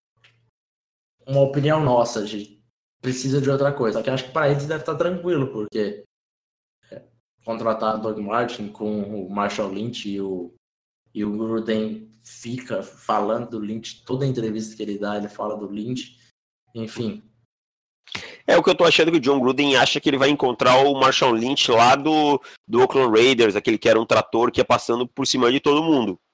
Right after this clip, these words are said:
Speaker 1: Aham.
Speaker 2: né? Ah, então, não sei. Eu acho que não é mais por aí o caminho. Mas, se ele tiver,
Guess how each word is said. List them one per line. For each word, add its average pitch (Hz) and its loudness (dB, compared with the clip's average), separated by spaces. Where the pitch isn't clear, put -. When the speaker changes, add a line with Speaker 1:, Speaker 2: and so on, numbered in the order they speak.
Speaker 1:
Aham. 110 -6
Speaker 2:
né? 101 2
Ah, 101 2
então, 104 0
não 190 -4
sei. 107 2
Eu 101 0
acho 92 0
que 131 -6
não 127 2
é 135 4
mais 135 2
por 147 0
aí 147 6
o 156 -2
caminho. 113 2
Mas, 117 6
se - 0
ele 120 4
tiver, 104 4